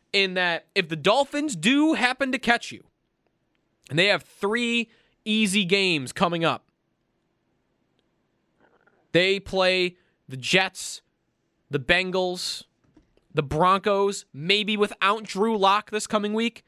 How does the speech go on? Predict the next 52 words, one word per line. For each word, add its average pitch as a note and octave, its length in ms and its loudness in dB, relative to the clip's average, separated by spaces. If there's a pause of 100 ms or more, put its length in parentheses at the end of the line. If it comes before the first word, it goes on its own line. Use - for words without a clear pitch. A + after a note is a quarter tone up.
(480)
who's F3+ 160 0
not A3 200 2
that G#3+ 160 0
great G3+ 240 0
to G#3 60 -10
begin F#3 300 -2
with, F#3 200 0
I E3+ 100 2
don't E3+ 160 -4
think. D3+ 300 -4 (200)
I D3 80 0
think E3+ 160 -2
he's A#2 240 -14 (600)
pretty D3 220 0
bad, B2 300 2
honestly. A#2 460 -8 (760)
But C#3 80 -2
they D#3+ 80 4
might F3 180 0
be F#3 80 -6
down E3+ 220 0
to C#3+ 120 -4
Jeff E3 380 -4
Driscoll F3+ 540 0
or C3+ 80 2
Brett D3 340 -4
Rippon. F3+ 380 0
Miami G#3+ 560 0
has G3 180 -4
got F#3+ 260 2
an F3 100 -6
easy F3 280 -4
couple F3 300 -2
of D#3 80 -2
games D3+ 260 -2
coming D3 240 -2
up. D3+ 160 0
It E3+ 80 -2
is D#3 120 -4
not, E3 500 0 (1120)
it F3+ 120 0
is F#3+ 80 -4
completely C#4+ 480 -2
conceivable A#3+ 480 0
to F3 100 -6
me D3+ 120 0
that D3+ 100 -2
they G3 160 2
are G3 200 2
nine F#3 440 0
and F#3 180 0
three D#3 400 -2